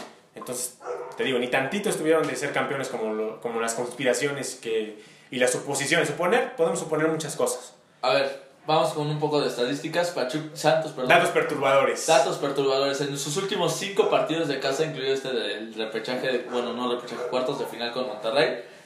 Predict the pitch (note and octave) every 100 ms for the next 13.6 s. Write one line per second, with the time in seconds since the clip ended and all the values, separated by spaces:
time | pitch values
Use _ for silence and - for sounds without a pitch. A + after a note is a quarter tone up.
0 | - C#3 C#3+ C#3 F3 E3 D#3+ E3 E3 D3+
1 | - D3+ D3 D3+ D3+ D3 C#3+ A#2 A2+ B2
2 | - - - B2+ B2 B2+ B2+ D3 D3 B2+
3 | B2 C#3+ D3+ C#3 A#2+ A#2+ D#3 D3+ B2+ C#3+
4 | C#3+ D#3+ - B2 A#2+ B2 A#2+ B2 B2+ B2+
5 | - - - - - - - - - -
6 | _ _ _ _ - B2+ B2+ E3+ F3 E3+
7 | C#3+ - C#3+ F3 F3 F3+ G3+ - C#3+ C#3
8 | C3+ B2+ - D3+ F3+ - E3 - E3+ -
9 | - - D#3 D#3 D#3 C#3+ D#3+ D#3+ G3 -
10 | - - - C#3 C#3 C3+ B2+ A#2 A#2 A2
11 | - - - - A#2 A#2 A#2+ C#3 C#3 -
12 | C3+ C3 A2 A2 B2+ D#3 E3+ - D3 F#3
13 | F#3 - - G#2 G2+ -